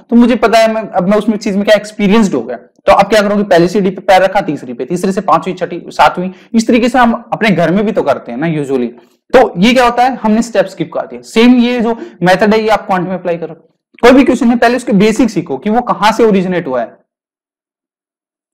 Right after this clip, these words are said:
फिर उसके step खा जाओ बीच से, खा जाओ in the sense की calculation को sort कर दूं, या फिर कुछ part को आपको पता है इसको इस तरीके से करने पे ऐसे होगा। जैसे मैंने बोला कि एक question के statement है, मान लो एक ए है, ए है, इस काम को पन्द्रह दिन में करता है, B इस काम को बीस दिन में करता है।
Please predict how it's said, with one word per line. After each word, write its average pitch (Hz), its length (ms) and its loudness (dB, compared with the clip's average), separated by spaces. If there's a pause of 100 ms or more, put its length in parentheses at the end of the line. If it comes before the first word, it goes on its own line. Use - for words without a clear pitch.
फिर 277 100 6
उसके 277 200 2
step 226 320 0
खा 208 120 2
जाओ 220 140 2
बीच 185 200 -4
से, 190 160 -14 (440)
खा 185 140 4
जाओ 220 140 4
in 226 100 6
the 220 180 -2
sense 208 160 -4
की 220 100 -6
calculation 202 460 -2
को 202 100 -4
sort 180 240 -2
कर 175 120 0
दूं, 170 140 -8 (420)
या 202 60 4
फिर 220 100 4
कुछ 233 160 0
part 196 320 4
को 214 60 0
आपको 208 200 -2
पता 202 200 -2
है 202 40 0
इसको 202 160 -4
इस 202 140 -4
तरीके 196 200 -6
से 196 100 -6
करने 175 220 -2
पे 180 100 -4
ऐसे 135 260 -4
होगा। 117 180 -8 (220)
जैसे 220 140 2
मैंने 226 180 4
बोला 202 240 4 (340)
कि 214 360 -2
एक 190 100 -4
question 220 280 0
के 240 80 2
statement 185 460 -2
है, 147 80 0
मान 180 160 4
लो 196 60 0
एक 196 280 -2
ए 190 80 -2
है, 202 140 0
ए 190 220 -4
है, 196 140 0
इस 190 80 -8
काम 190 200 2
को 180 60 -6
पन्द्रह 175 260 0
दिन 175 140 -4
में 180 120 -6
करता 170 240 0
है, 165 140 0
B 165 100 0
इस 175 100 -4
काम 170 180 0
को 175 140 -6
बीस 175 460 -2
दिन 170 140 -2
में 151 120 -2
करता 117 240 -4
है। 117 140 -12